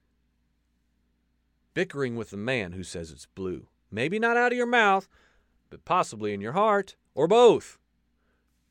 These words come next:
Why is one reason. We have several. One, arrogance. That's probably not visible. Arrogance. One reason why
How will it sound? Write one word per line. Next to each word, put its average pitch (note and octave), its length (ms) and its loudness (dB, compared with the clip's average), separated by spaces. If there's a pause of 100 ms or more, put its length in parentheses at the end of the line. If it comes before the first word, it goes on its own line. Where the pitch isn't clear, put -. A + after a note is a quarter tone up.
(1000)
Why E3 420 0
is C#3+ 320 -2
one G#3+ 300 0
reason. G3 580 -4 (360)
We D#3+ 140 -2
have G#3+ 160 2
several. G3 480 0 (600)
One, G#3 420 2 (1040)
arrogance. E3 720 4 (640)
That's - 140 -20
probably F#3 240 0
not E2 160 -10
visible. C#2 460 -20 (800)
Arrogance. C#3 680 0 (1800)
One E3 240 0
reason D3 400 0
why A2+ 460 0